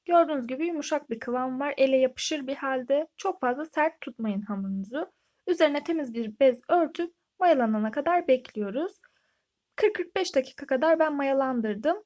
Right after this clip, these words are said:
Tezgahıma unumu serpip mayalanmış hamuru üzerine ekliyorum. E, toplamda iki adet Ramazan pidesi çıkıyor bu tariften. İsterseniz siz dörde bölebilirsiniz.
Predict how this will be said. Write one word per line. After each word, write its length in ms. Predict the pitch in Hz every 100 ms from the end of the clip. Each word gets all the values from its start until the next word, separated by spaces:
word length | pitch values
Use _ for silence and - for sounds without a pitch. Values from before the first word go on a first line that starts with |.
| _
Tezgahıma 580 | - 349 269 262 262 240
unumu 260 | - 285 240
serpip 680 | - 294 349 349 - 339 - _ _ _
mayalanmış 600 | 320 339 294 226 226 -
hamuru 340 | 359 294 226 285
üzerine 480 | 330 277 240 233 311
ekliyorum. 680 | 294 277 - 247 214 277 370 _ _ _ _ _ _ _ _ -
E, 140 | 269
toplamda 480 | 403 403 370 359 370
iki 400 | 339 - - 370
adet 380 | 311 381 - - _ 294
Ramazan 400 | 311 302 320 320
pidesi 340 | 233 233 -
çıkıyor 300 | - - 220
bu 80 | 220
tariften. 680 | - 226 214 214 - 294 339
İsterseniz 640 | 330 - 277 240 254 285
siz 260 | - 269 247
dörde 340 | 269 254 254
bölebilirsiniz. 920 | 220 202 196 196 202 - 214 311 330